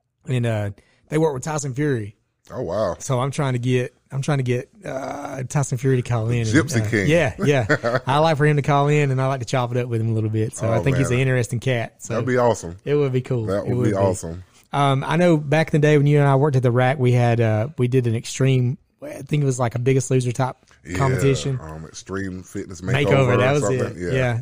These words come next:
Speaker 1: yeah. I, I, I'll tell you, it's funny. It's a funny story. I had, uh, I had got to where I didn't work out much anymore. I'd had issues with kidney stones and stuff like that. And every time I work out, I had a kidney stone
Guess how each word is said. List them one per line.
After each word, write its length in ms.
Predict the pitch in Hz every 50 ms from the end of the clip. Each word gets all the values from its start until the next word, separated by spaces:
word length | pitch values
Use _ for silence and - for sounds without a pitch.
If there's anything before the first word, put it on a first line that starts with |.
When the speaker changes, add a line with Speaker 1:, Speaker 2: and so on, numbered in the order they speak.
| -
Speaker 1:
yeah. 280 | - 120 120 120 113 113 - -
I, 240 | 135 143 151 156 - - 139
I, 140 | 131 143 147 - -
I'll 180 | 135 131 123 123
tell 180 | - - 147 143
you, 140 | 139 131 120
it's 120 | 113 -
funny. 380 | - - 120 127 123 117 110 123
It's 120 | 135 123 -
a 60 | 120
funny 240 | 104 - 123 123 123
story. 440 | 110 - - 123 120 120 120 117 117
I 40 | 107
had, 320 | 113 117 113 113 113 110 110
uh, 200 | 107 104 101 98 - _ _ _ _ _ _ _ _ _ _ _ _ _ _ _ _ _ _ _ _ -
I 100 | 131 131
had 140 | 143 139 127
got 220 | 139 131 131 135
to 100 | 123 -
where 300 | 127 127 123 120 120 -
I 80 | - 135
didn't 160 | 147 147 135
work 180 | 131 123 110 -
out 160 | 127 120 120
much 240 | 117 117 113 107 -
anymore. 340 | 123 120 117 120 120 120 117
I'd 100 | 117 117
had 120 | 117 113
issues 300 | 120 113 - - 123 113
with 100 | 117 104
kidney 240 | - - 123 120 117
stones 320 | - - 120 113 117 110
and 80 | 113 107
stuff 220 | - 127 113 -
like 100 | 131 143
that. 160 | 131 127 123
And 80 | 135 123
every 160 | 123 127 131
time 160 | 123 - 123
I 60 | 120 110
work 240 | 110 117 117 120
out, 160 | 170 208 190 156
I 40 |
had 140 | 131 120 117
a 40 | 113
kidney 280 | 107 - 156 160 139 123
stone 460 | - - 120 107 107 101 104 110